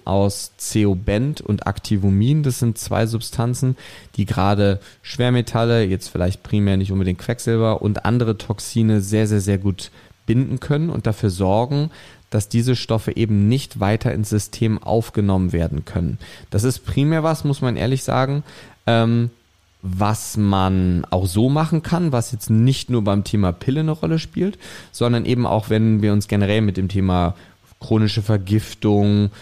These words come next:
und sowas beschäftigen. Aber das, man kann das auch nicht hundertprozentig trennen. Du kannst zwar sagen, so ein Thema ist Vergiftung und ein Thema ist Pille,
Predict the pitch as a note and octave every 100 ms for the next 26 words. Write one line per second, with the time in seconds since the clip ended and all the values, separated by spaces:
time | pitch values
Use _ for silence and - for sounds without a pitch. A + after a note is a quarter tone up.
0 | - - G2+ G2 G#2 - A2 A#2+ - G#2+
1 | G2 G#2 - - - - - G2+ B2+ B2
2 | A#2 A#2 G#2 B2+ A#2+ A2+ - G#2+ G2 -
3 | B2+ C#3+ A#2+ A#2+ A2+ A2 G2+ G2+ G2 -
4 | G#2+ G#2+ G#2+ F#2+ - G2+ C3+ - C3+ A#2+
5 | G2 G#2 G#2+ G2+ F#2+ - C3 D#3+